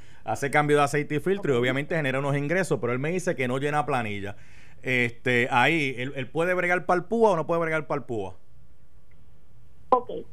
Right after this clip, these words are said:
Speaker 2: el programa pua viene directamente del, de Casablanca, como le expliqué,
Speaker 1: Ujú.
Speaker 2: y ellos envían las directrices detalladas, cómo
Speaker 1: Ok.
Speaker 2: nosotros lo vamos a correr,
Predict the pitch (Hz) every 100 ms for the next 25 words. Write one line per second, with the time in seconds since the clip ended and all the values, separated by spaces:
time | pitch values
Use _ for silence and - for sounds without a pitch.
0 | - 240 254 277 262 254 277 330 320 320
1 | 254 202 185 185 220 233 262 277 262 254
2 | - 294 285 285 269 269 262 233 240 233
3 | 226 220 214 220 226 220 202 202 226 226
4 | 214 254 277 262 262 262 254 - 262 285
5 | 269 254 233 233 247 302 - - - 277
6 | 269 285 277 254 226 226 - 233 214 196
7 | 220 202 - 262 277 269 262 - - -
8 | 220 185 190 190 180 147 - - 220 247
9 | 262 247 240 233 214 202 196 180 185 165
10 | 165 202 220 226